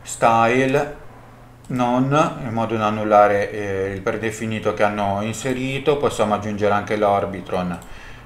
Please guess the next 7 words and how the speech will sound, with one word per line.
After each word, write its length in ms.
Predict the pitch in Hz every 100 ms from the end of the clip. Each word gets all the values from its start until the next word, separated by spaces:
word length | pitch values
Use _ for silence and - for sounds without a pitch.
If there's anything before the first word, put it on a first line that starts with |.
| -
eh, 240 | 104 98
come 240 | 110 107 101
carattere, 760 | 104 104 98 - - 90 87
eh, 680 | 101 95 95 92 90 90 85
come, 560 | 107 104 98 92 92 87
scusate, 420 | - 104 95 107
font, 560 | - 110 104 92 98